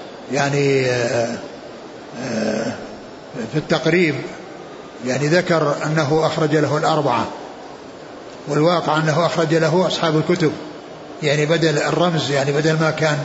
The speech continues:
ع-، عين، يعني صار أربعة، يعني معناها أصحاب السنن. وذكرت فيما مضى أن،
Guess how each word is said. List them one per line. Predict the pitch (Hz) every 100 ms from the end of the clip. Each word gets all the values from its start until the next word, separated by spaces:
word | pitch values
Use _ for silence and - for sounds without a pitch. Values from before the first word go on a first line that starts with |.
| - - -
ع-، | 151 165 139
عين، | 127 156 190 214 214 - - - - -
يعني | 170 165 147
صار | 180 175 170
أربعة، | 143 117 113 - - - - - -
يعني | 139 147
معناها | 156 156 160
أصحاب | - 156
السنن. | 147 180 170 127 - - - - - - - -
وذكرت | 151 156 151 151 196 214 175 156 151 -
فيما | 160 147 160
مضى | 175 160 143 147
أن، | 165 151 147 139